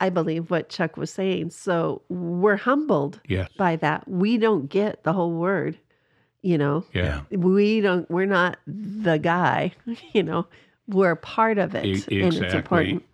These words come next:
Speaker 2: A-, and, and this, this would be off the record. I don't record this part or put
Speaker 3: Okay,
Speaker 2: it in the
Speaker 3: yes.
Speaker 2: podcast.
Speaker 3: We're, we're gonna mute this right here.
Speaker 2: But, <laughs> but God's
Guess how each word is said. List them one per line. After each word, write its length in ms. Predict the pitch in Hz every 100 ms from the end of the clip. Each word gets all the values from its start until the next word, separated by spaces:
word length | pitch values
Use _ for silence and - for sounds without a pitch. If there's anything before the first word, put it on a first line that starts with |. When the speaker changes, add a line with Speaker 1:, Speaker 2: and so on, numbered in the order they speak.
| - -
Speaker 2:
A-, 240 | 104 -
and, 380 | 98 98 87 - -
and 220 | 107 87 98 - - 151 - -
this, 240 | 143 135 -
this 260 | 139 135
would 140 | 107 87
be 160 | 90
off 240 | 80 - -
the 100 | 76
record. 440 | 82 80 90 82
I 80 | 82
don't 340 | 87 - 85 - _ _ _ -
record 440 | - 98 - -
this 180 | - -
part 340 | - 90 85 82
or 60 |
put 200 | - 95
Speaker 3:
Okay, 220 | 92 85 92
Speaker 2:
it 20 |
in 60 |
the 60 | 82
Speaker 3:
yes. 80 | 80
Speaker 2:
podcast. 580 | 90 90 87 98 92 -
Speaker 3:
We're, 60 | 82
we're 60 |
gonna 120 | 90
mute 240 | 85 85 85
this 200 | 73 -
right 180 | 71 71
here. 180 | 71 - - - - -
Speaker 2:
But, 280 | 120 110 -
<laughs> 1600 | - - - 120 131 127 - 120 - 147 - - - - 98 -
but 220 | 113 -
God's 640 | 107 104 123 123 107 -